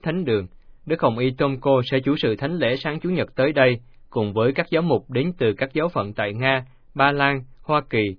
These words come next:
Bạch Nga và Kazakhstan. Ngoài ra cũng có một số buổi trình diễn thánh nhạc, khánh thành tượng chân phước Mẹ Teresa Calcutta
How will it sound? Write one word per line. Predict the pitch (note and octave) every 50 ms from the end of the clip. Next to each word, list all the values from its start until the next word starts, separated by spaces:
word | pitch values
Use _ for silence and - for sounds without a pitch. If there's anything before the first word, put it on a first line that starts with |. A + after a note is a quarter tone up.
| - - - -
Bạch | B2 A2+ A2 -
Nga | - C3+ C#3 C#3 A#2 A#2 B2
và | A#2+ A2 G2 F2+ -
Kazakhstan. | - A#2+ A#2 C3 C3 B2 - - - A#2+ A#2 A2+ G#2 - - - - - - - - - - - - - -
Ngoài | B2+ B2+ A#2+ A#2
ra | A#2+ C#3 C#3+ C#3+ C#3
cũng | C3 C#3+
có | C#3+ F#3
một | G3 F#3 C#3 A#2+ - -
số | D#3+ F#3 F#3
buổi | C#3 C#3 D#3 -
trình | C#3+ A#2 A2+
diễn | G#2+ G#2+ A2 C3+
thánh | - D#3+ D3+ F#3 G3
nhạc, | E3+ B2+ A2 G#2 - - - - - -
khánh | - - D3 E3+ G#3 A3
thành | - D#3 C3 A#2 A2+ G#2+ -
tượng | - A#2 A2+ G#2+ G#2 G#2
chân | - D3+ D#3 -
phước | - F#3+ G#3+ -
Mẹ | D3+ G#2+ G2 -
Teresa | - C#3 C#3+ C#3+ C#3 B2 - C#3 C3+
Calcutta | B2+ C#3 C3 B2+ B2+ D3+ E3+ F3+ - - C3 B2+ B2+ B2+